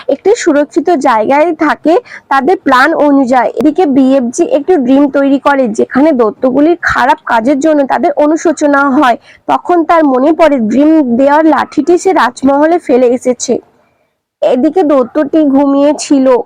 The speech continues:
সফি ড্রিমের জারটি নিয়ে তাদের কাছে যায়। জারটি ভাঙার আগে দৈত্যগুলির মধ্যে প্রধান দৈত্যটির ঘুম ভেঙে যায়। সে সফিকে ধরতে চায়। সফি জারটি ভেঙে ফেলে। ডিমগুলি যে দৈত্যগুলি ঘুমিয়েছিল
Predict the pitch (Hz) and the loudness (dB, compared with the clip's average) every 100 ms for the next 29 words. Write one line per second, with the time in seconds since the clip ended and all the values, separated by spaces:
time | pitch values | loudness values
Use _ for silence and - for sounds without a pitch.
0 | - - 262 240 311 320 233 247 247 294 | -8 -4 -2 -2 0 0 2 2 2 2
1 | 247 240 208 - 294 294 330 320 247 269 | 0 -2 -2 0 2 2 2 0 -2 -2
2 | 277 247 - 285 269 262 302 - _ _ | -2 -4 -2 -2 0 0 -2 -8 _ _
3 | _ _ _ _ _ _ - 302 262 - | _ _ _ _ _ _ -6 0 0 0
4 | 370 311 277 269 302 294 277 233 240 240 | 0 0 0 2 0 2 0 2 0 -2
5 | 262 294 311 320 302 311 - 226 269 277 | -2 0 2 2 0 -2 0 0 0 0
6 | 269 311 370 330 302 302 294 277 277 254 | -2 -2 0 2 2 2 2 2 0 0
7 | 240 - 320 311 277 - 285 339 294 240 | -2 -2 -4 -2 -4 -4 -2 0 0 0
8 | 262 240 247 247 269 240 330 269 247 285 | -2 0 -2 -2 -4 -2 0 0 -2 -2
9 | 330 311 277 277 294 247 220 220 240 247 | 0 2 2 2 0 0 0 0 0 0
10 | 254 285 311 240 254 247 240 262 277 320 | 2 2 2 2 0 0 -2 -2 0 0
11 | 269 254 254 269 330 | 0 2 0 0 0